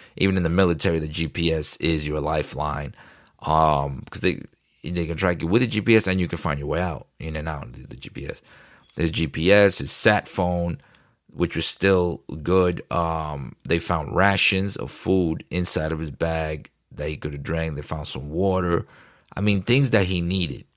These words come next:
And then when they found the bag, it wasn't, like, thrown. It was, like, placed. Like, somebody placed it on the,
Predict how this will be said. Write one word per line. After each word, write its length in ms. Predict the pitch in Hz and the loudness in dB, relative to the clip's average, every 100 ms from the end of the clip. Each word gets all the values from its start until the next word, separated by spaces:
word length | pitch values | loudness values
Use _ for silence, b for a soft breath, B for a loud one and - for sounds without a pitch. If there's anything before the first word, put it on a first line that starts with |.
| _ _ _ _ _ _ - | _ _ _ _ _ _ -4
And 100 | 95 | 0
then 60 | 101 | 2
when 80 | |
they 80 | 98 | 2
found 240 | - 135 110 | 4 4 4
the 40 | |
bag, 540 | 90 98 87 67 - - | 4 4 2 -2 -6 -4
it 60 | |
wasn't, 360 | 87 104 95 90 | 2 2 2 -2
like, 280 | 87 76 - | -4 -6 -8
thrown. 600 | 76 87 107 85 82 - _ | 0 6 6 6 0 -6 _
It 80 | 95 | 0
was, 160 | 87 | 2
like, 240 | 87 78 - | 2 0 -6
placed. 720 | - 90 82 - - - - _ _ _ _ _ _ _ _ - | 0 2 2 0 -6 -10 -18 _ _ _ _ _ _ _ _ -4
Like, 160 | 87 | -2
somebody 320 | - 107 107 | 0 4 4
placed 420 | 107 - 85 76 80 | 4 2 0 0 -4
it 60 | |
on 160 | 73 76 | -6 -8
the, 160 | 71 | -10